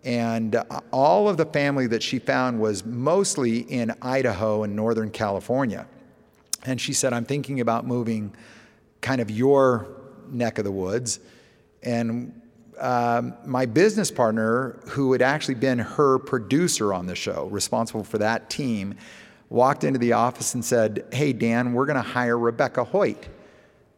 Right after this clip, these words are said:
And I said, "Rebecca Hoyt? That sounds so familiar." And he said, "She was <laughs> on last season's Relative Race." And I said, "The young woman from Texas?" He said, "Yeah." And I said, "She knows television production?" He said, "No, but we're gonna hire her. Uh, we, she needs a job."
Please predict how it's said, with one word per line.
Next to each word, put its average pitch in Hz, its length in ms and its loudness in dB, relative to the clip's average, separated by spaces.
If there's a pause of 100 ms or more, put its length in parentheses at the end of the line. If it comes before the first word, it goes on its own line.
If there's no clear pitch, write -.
(260)
And 113 80 -4
I 110 40 -2
said, 107 280 -4 (120)
"Rebecca 110 360 -4
Hoyt? 165 480 -4 (300)
That 120 180 -8
sounds 117 180 -4
so 113 140 -2
familiar." 147 580 -4 (100)
And 127 80 -6
he 117 40 -2
said, 131 160 -2
"She - 100 -4
was 127 160 0
<laughs> 107 100 -4
on 151 120 0
last 131 260 -2
season's 131 300 -2
Relative 180 260 0
Race." 90 240 -6
And 110 80 -8
I 107 60 -4
said, 107 220 -2 (580)
"The 131 120 2
young 160 180 0
woman 190 220 0
from 131 520 -2
Texas?" - 460 -2 (460)
He - 60 -20
said, 123 160 -2
"Yeah." 180 140 0
And 117 80 0
I 107 60 0
said, - 260 -4
"She - 160 -4
knows 233 240 0
television 254 480 0
production?" 269 480 -4 (440)
He - 100 -10
said, 113 160 -2
"No, 151 260 -2 (240)
but 131 80 4
we're 135 120 4
gonna 139 120 4
hire 143 520 0
her. 117 60 -2
Uh, 110 300 0
we, 110 220 -4
she 127 120 -4
needs 123 200 -2
a - 20 -2
job." 104 280 -2